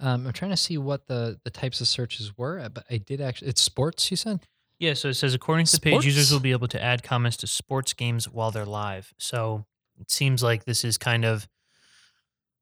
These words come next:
Speaker 2: a way for them to test, you know, the effectiveness of leaving comments until they roll it out for the rest of the, uh, you know, other searches, I guess.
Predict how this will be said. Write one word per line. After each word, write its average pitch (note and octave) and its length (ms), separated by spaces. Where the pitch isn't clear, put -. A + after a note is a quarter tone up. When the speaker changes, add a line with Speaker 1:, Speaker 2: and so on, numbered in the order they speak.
Speaker 2:
a C3 60
way A#2+ 100
for A2+ 140
them A#2 100
to G2+ 80
test, - 640
you C#3+ 100
know, F#2 240
the A#2+ 320
effectiveness A2+ 560
of A2 100
leaving G#2 280
comments G#2+ 420
until A2+ 260
they A2 120
roll G#2+ 160
it G#2 80
out G2+ 200
for A2+ 120
the G#2 80
rest G2 240
of F#2+ 100
the, G2+ 240
uh, F#2 180
you E2+ 60
know, C3 160
other A2 160
searches, A#2+ 380
I A#2 80
guess. - 320